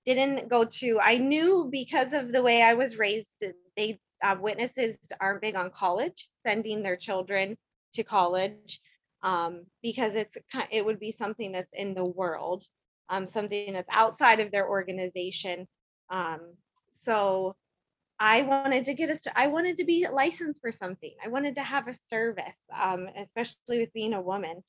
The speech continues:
Um, and, and I like to work. So I went to beauty school. It was nail technician courses was two hundred and fifty hours. So I went for two months before my senior year in high school. I had cleaning jobs that I did on Monday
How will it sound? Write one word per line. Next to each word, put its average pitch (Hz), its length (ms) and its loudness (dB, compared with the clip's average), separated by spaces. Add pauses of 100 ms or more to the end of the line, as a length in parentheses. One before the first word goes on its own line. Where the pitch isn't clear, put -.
(400)
Um, 196 420 0 (320)
and, 214 240 -2 (260)
and 220 140 -2
I 220 120 2
like 214 220 -2
to 240 100 -8
work. 208 260 -6 (400)
So 240 140 4
I 202 340 6
went 247 220 4
to 285 140 -2
beauty 240 260 0
school. 233 220 -2
It 208 100 2
was 208 120 0 (100)
nail 233 240 6
technician 285 640 -2
courses 226 440 -4
was 214 180 -12
two 247 160 0
hundred 247 280 2
and 240 80 -2
fifty 233 380 -6
hours. 180 380 0 (760)
So 220 180 6
I 214 160 6
went 233 280 2 (280)
for 220 120 0
two 294 340 -2
months 240 360 0 (180)
before 220 320 0
my 214 180 0 (100)
senior 220 260 0
year 214 200 0
in 208 80 -2
high 202 160 -2
school. 196 220 -4
I 185 60 -2
had 180 160 -8
cleaning 226 320 2
jobs 220 260 2
that 214 140 0
I 208 180 0
did 208 160 -2
on 190 160 2
Monday 190 500 -2